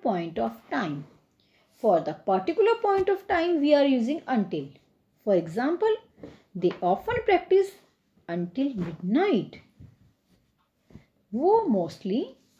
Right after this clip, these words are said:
midnight तक प्रैक्टिस करते हैं, या कहें जब तक मिडनाइट नहीं होती तब तक वो प्रैक्टिस करते हैं, जब तक कि। In, in Hindi we are using जब तक कि, in English we use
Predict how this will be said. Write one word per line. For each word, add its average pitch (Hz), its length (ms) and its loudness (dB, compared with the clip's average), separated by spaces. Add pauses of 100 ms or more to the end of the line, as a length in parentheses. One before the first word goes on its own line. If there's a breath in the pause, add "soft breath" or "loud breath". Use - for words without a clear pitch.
(100)
midnight 247 680 4
तक 330 300 -2
प्रैक्टिस - 480 -12
करते 190 380 -4 (140)
हैं, 415 180 -4 (440)
या 151 100 -6
कहें 269 380 -2
जब 320 280 4
तक 294 160 4
मिडनाइट 175 520 -4
नहीं 277 260 0
होती 349 440 -2
तब 190 200 -2
तक 165 140 -4
वो 277 100 0
प्रैक्टिस 427 440 -2
करते - 340 -4
हैं, 151 200 -8
जब 262 320 -2
तक - 300 0
कि। 247 140 0 (640 soft breath)
In, 285 280 2
in 370 200 2
Hindi 311 460 -2
we 277 160 4
are 233 100 4
using 214 320 2
जब 320 280 2
तक 339 200 2
कि, 330 180 -4
in 240 60 -2
English 226 400 -4
we 175 220 -2
use 277 260 -2